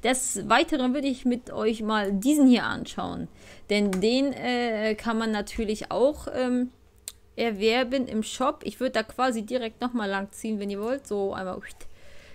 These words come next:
So, das ist natürlich auch einer vierzehn Gramm mit zwei Dollar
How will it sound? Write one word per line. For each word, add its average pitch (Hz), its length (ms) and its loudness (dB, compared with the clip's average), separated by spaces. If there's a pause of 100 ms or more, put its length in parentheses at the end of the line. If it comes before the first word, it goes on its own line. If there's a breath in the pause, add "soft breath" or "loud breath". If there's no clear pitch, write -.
So, 190 140 0
das 185 180 4
ist - 140 -4
natürlich 233 540 0
auch 285 220 2
einer 294 320 -2
vierzehn 269 520 -2
Gramm 254 220 0
mit 214 160 -4
zwei 226 360 -2
Dollar 247 320 2